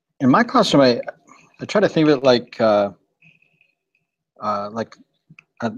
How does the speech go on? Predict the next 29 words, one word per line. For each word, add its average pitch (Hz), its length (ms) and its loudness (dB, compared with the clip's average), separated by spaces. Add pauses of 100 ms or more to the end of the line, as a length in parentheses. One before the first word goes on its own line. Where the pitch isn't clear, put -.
the, 123 160 -4
like 123 200 0
I 131 40 2
can 120 160 0
zoom 156 300 4
in 156 160 8
with 131 100 4
a 123 60 -2
camera 123 320 4
lens, 135 260 4
I 110 60 -2
can 110 120 -2
zoom 127 280 0
in 127 180 2
and 117 80 -2
I 110 60 -4
can 113 160 -8
zoom 113 200 -4
out. 117 340 -4 (140)
And 107 440 -6 (420)
so, 120 480 0
like, 113 160 -4
there's, 110 200 -6
there's 113 220 -4
these 107 140 -6
broader 131 400 2
national 120 960 -2 (160)
issues 113 640 -2
that, 110 280 -4